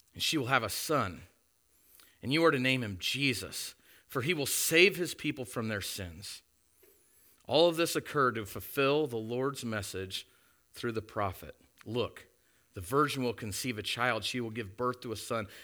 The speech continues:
and they will call him Emmanuel," which,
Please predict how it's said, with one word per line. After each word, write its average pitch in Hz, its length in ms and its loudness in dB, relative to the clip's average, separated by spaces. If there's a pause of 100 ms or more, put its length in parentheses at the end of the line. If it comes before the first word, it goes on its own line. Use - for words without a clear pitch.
(100)
and 113 240 0
they 147 140 8
will 160 180 4
call 127 280 0
him 117 180 -4
Emmanuel," 107 840 -2 (400)
which, - 400 -2